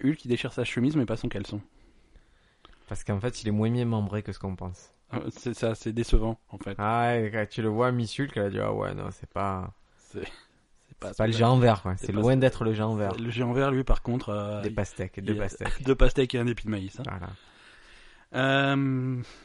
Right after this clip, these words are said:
Speaker 1: donc mes... mes drones magiques.
Speaker 2: Oui.
Speaker 1: Non, ils font ça avec un signal Wi-Fi.
Speaker 2: D'accord.
Speaker 1: Tout simplement.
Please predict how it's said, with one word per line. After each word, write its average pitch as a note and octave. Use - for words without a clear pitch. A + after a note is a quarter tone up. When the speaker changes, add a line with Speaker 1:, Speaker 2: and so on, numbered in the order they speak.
Speaker 1:
donc D3
mes... D#3
mes D3+
drones D3+
magiques. C3
Speaker 2:
Oui. A2
Speaker 1:
Non, C3+
ils C#3+
font -
ça F3
avec D#3
un C3+
signal C#3
Wi-Fi. C3
Speaker 2:
D'accord. G#2+
Speaker 1:
Tout -
simplement. A2+